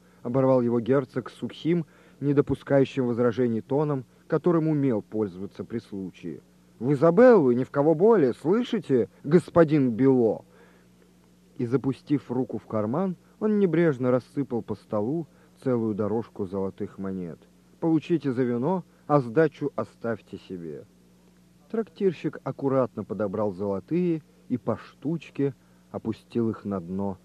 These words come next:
кошелька. Молодые люди встали, надвинули шляпы до бровей, набросили плащи на одно плечо и удалились из гостиницы.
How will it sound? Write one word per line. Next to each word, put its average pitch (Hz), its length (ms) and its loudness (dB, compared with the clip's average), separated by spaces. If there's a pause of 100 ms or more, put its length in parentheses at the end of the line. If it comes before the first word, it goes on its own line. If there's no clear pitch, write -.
(200)
кошелька. 90 720 -10 (1160)
Молодые 190 400 2
люди 139 260 2
встали, 185 500 0
надвинули 123 560 0
шляпы 110 440 0
до 107 100 0
бровей, 110 500 0 (320)
набросили 156 560 4
плащи 135 500 2
на 123 120 4
одно 113 240 2
плечо 147 540 -4 (320)
и 113 100 -2
удалились 101 800 -6 (240)
из 98 180 -12
гостиницы. 87 1040 -12